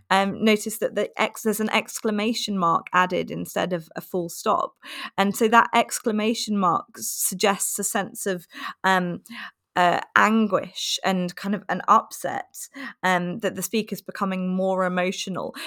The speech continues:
Arguably, you could say that be-, that's, um, perhaps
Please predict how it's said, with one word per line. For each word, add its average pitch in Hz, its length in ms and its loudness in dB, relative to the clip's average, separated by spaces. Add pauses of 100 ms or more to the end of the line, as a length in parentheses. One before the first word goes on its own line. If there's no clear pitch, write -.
(200)
Arguably, 226 680 6
you 202 120 -2
could 208 160 -4
say 208 180 2
that 185 240 0
be-, 202 160 -4 (140)
that's, - 540 2 (240)
um, 185 340 2
perhaps - 720 0